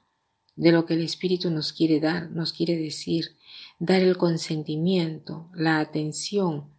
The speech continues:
a la vida de Dios, a Dios en nuestra jornada. ¿no? Y de vez en cuando detenernos para invocar el Espíritu de Dios y familiarizarnos con Él.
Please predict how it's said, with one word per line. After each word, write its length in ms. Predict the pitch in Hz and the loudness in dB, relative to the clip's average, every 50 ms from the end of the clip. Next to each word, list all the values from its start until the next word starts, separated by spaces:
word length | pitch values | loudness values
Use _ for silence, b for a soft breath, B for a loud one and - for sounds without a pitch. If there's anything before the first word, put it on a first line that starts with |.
| _ _ _ | _ _ _
a 120 | - 156 | -4 -2
la 140 | 156 151 151 | 0 0 0
vida 320 | 151 175 180 175 175 165 | 2 0 0 0 0 -2
de 180 | 156 156 151 147 | 0 -2 -4 -4
Dios, 500 | 151 170 175 170 165 151 - - b b b b b b b b _ | -2 0 0 0 0 -2 -6 -10 b b b b b b b b _
a 140 | - 165 160 | -6 -6 -6
Dios 400 | 165 - 170 185 202 190 - - | -2 0 0 0 0 0 -4 -4
en 80 | 160 156 | -4 -4
nuestra 300 | 156 151 - - 156 147 | -4 -4 -4 -4 -4 -6
jornada. 800 | - - 156 151 151 156 165 175 175 160 143 160 165 156 - _ _ b b b b b b - | -6 -6 -6 -6 -4 -4 -2 -2 0 0 -2 -4 -6 -10 -12 _ _ b b b b b b -10
¿no? 260 | 165 160 165 - - - | -8 -8 -8 -8 -10 -10
Y 160 | - 170 180 | -4 -4 0
de 100 | 160 156 | 2 4
vez 220 | 160 165 165 - 214 | 4 4 4 2 -4
en 180 | 214 208 190 | -4 -6 -4
cuando 520 | - - 156 160 170 170 170 190 226 - B B B B B B B B B - | -2 -2 -2 0 0 0 -2 -2 -4 -6 B B B B B B B B B 4
detenernos 1120 | 170 165 165 - 160 156 160 165 170 170 165 170 165 165 170 196 226 226 - - _ _ _ _ _ _ _ _ - | 6 6 6 6 0 -2 0 2 2 2 0 0 -2 -4 -2 -2 -4 -4 -6 -10 _ _ _ _ _ _ _ _ -2
para 220 | - 165 160 165 | 0 0 2 2
invocar 500 | 160 160 156 160 160 151 - - 170 175 | 0 0 0 0 -2 -2 0 -2 -2 0
el 120 | 175 175 170 | 0 0 0
Espíritu 520 | 165 160 - - - 175 180 170 175 180 | -2 -4 -4 -4 -2 0 0 0 0 -2
de 160 | 160 156 147 | -2 -2 -2
Dios 400 | 147 156 151 156 170 185 - - - | -2 0 0 2 2 0 -2 -8 -8
y 140 | - 180 170 | -6 -6 -6
familiarizarnos 1200 | - - 160 156 160 156 151 156 151 151 147 156 151 147 - - - - 180 165 156 147 147 147 - | -4 -4 -4 -4 -4 -4 -4 -2 -2 -2 -2 -2 -4 -6 -6 -6 -4 -4 -4 -4 -4 -4 -4 -6 -6
con 220 | - 156 151 147 | -6 -6 -4 -4
Él. 240 | 143 143 147 147 | -4 -6 -8 -10